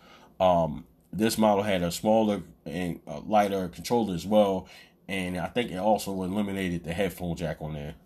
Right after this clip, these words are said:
Um, so a couple other different models that came out Japan only was the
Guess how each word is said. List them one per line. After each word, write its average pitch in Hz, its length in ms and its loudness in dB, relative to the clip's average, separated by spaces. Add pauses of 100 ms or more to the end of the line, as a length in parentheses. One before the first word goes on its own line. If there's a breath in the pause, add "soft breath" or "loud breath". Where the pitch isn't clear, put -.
(480 loud breath)
Um, 107 460 4 (1080)
so 101 180 2
a 92 40 0
couple 117 260 6
other 117 160 6
different 104 280 -2
models 101 480 2 (380 soft breath)
that 85 100 -8
came 113 240 4
out 101 140 4
Japan 101 360 0
only 113 320 2
was 95 220 -2
the 90 160 -8